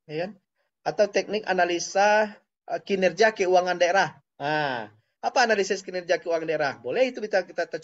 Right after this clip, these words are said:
coba nanti. Analisis efisiensi, analisis efektivitas keuangan daerah, analisis ketergantungan, ya, analisis kemandirian.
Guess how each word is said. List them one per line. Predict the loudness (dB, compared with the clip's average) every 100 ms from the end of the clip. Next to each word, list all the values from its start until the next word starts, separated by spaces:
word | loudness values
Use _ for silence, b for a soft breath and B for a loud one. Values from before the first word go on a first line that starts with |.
| -4
coba | -2
nanti. | -4 -6 -12 _ _ _ _ _ _ _ -12
Analisis | -8 -6 -6 -4 -4 -4 -4
efisiensi, | -4 -4 -4 -4 -2 -2 -4 -6 -4 -4 -6 -8
analisis | -8 -8 -12 -14 -12
efektivitas | -8 -6 -8 -10 -4 -4 -4
keuangan | -4 0 0 2
daerah, | 2 2 2 0 -2 -6 _ _ -8
analisis | -4 -4 -6 -8 -6
ketergantungan, | -4 -2 0 2 0 -2 -6 -2 0 0 -2 -6 _ _ _ _ _ _ _ -14
ya, | -4 0 0
analisis | -2 -6 -8 -10 -8
kemandirian. | -4 -2 -2 -2 -2 -2 0 2 0 -4